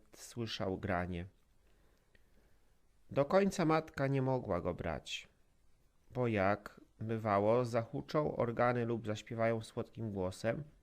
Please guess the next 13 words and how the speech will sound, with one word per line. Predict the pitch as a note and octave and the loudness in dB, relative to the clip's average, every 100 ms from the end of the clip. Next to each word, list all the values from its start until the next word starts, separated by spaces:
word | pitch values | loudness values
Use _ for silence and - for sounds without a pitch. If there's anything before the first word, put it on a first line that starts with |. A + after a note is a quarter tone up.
| _ _ _ _ _ _ _ _ _ _ _ _ _ _ - _ _ _ _ | _ _ _ _ _ _ _ _ _ _ _ _ _ _ -20 _ _ _ _
to | - F#3+ E3 | 8 8 8
dziecku | C3+ E3 - - - | 6 2 0 -2 4
oczy | E3 D#3+ | 4 2
tak | D3+ D#3+ D#3 | 4 4 4
mgłą | C#3+ C#3 C#3 C3+ | 2 2 2 2
zachodzą, | B2 C3 - C3 A#2+ A#2+ A#2 A#2 - - - | 0 -4 0 -2 2 0 0 -6 -18 -20 -2
jakby | D3+ D3 C3 | 0 2 0
już | C#3 C3+ - | 0 0 -2
nie | B2+ | -2
z | - - | -4 -2
tego | C3+ A#2+ | 0 0
świata | - - A2 E2+ | -4 -2 -2 -2
patrzyły. | - - - - - | -6 -6 -6 -8 -8